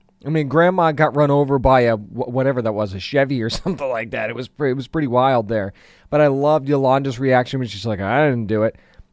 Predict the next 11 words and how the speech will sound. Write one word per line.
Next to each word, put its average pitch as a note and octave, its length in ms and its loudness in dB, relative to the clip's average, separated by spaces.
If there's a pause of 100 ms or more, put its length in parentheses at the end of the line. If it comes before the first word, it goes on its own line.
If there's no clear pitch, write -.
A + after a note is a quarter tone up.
(120)
I C3 120 2
thought D3 160 2
that B2 300 2
that C#3 120 4
was B2+ 160 -2
a C3 80 0
nice B2+ 280 0
little, B2+ 280 0 (480)
interesting F3+ 680 2
little C#3 200 6
callback A2+ 640 0